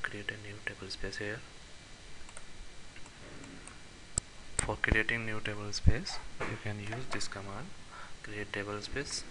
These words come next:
table space name and, uh, data file, data file path, then size of table space in data file and auto extend on or off.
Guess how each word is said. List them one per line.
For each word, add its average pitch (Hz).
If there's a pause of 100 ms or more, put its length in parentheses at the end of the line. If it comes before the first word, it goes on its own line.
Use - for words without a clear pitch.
(180)
table 101
space 104
name 107 (160)
and, 104
uh, 101
data 101
file, 131
data 107
file 104
path, 101 (600)
then -
size 98
of 104 (240)
table 104
space -
in 107
data 101
file 110 (140)
and 110
auto 101
extend 110
on 98 (140)
or 104
off. 101